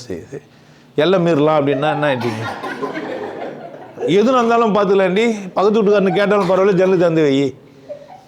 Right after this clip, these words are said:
அப்படின்னா, இத்தனை வெட்ட வெளியே தான் நடக்குது. இத்தனை எங்க நடக்குது? கதவு மூணு நாளும் கதவு திறந்தாலும் எங்க தான் நடக்குது? டேய், என்னடா இப்படி ஒரு பதிலா,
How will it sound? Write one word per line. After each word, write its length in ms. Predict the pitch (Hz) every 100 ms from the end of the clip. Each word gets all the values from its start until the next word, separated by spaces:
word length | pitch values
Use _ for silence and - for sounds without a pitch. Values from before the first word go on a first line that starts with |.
| - - -
அப்படின்னா, 340 | 147 160 208 220 151 131 117 - - - - - - - - 311 - - 240 240 - - - 311 311 294 294 285 - - - - -
இத்தனை 360 | 139 143 202 202
வெட்ட 200 | 190 208
வெளியே 200 | 196 175
தான் 120 | 180
நடக்குது. 560 | 156 131 107 123 127 98 - - - - - - - - - - - -
இத்தனை 300 | 131 180 170
எங்க 120 | 170
நடக்குது? 440 | 143 107 98 90 - - - - - - 151 151 147 - - -
கதவு 360 | 147 170 214
மூணு 200 | 190 196
நாளும் 240 | 185 180 180
கதவு 240 | 165 180
திறந்தாலும் 360 | 151 147 156 143
எங்க 100 | 147
தான் 140 | 147
நடக்குது? 360 | 120 104 87 98 - - - - - - - - -
டேய், 260 | 127 135 110 98
என்னடா 240 | 113 139 160 147
இப்படி 220 | 120 117 160
ஒரு 100 | 160 135
பதிலா, 280 | 135 147 147